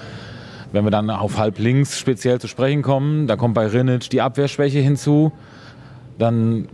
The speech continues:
kann der immer nur spielen, wenn's den kurzen Wechsel gibt und dann auch nur Angriff. Und dann sind wir schon relativ schnell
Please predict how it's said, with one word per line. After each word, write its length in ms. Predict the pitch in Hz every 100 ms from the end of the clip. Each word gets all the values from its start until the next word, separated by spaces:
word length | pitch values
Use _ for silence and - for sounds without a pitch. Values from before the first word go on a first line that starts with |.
| -
kann 180 | 123
der 280 | 120 117 110
immer 200 | 127 123
nur 300 | 123 120 123
spielen, 360 | 117 123 131 135
wenn's 180 | 120 117
den 140 | 123
kurzen 360 | 98 131 131 107
Wechsel 320 | 131 - 147
gibt 260 | 135 151 -
und 200 | 135 117
dann 160 | 127 135
auch 160 | 127
nur 220 | 131 131
Angriff. 480 | 110 131 139 160 156
Und 340 | 117 - 131 127
dann 160 | 123
sind 160 | 117 123
wir 80 | 139
schon 220 | 127 110
relativ 340 | 117 127 127
schnell 480 | - 120 135 151 151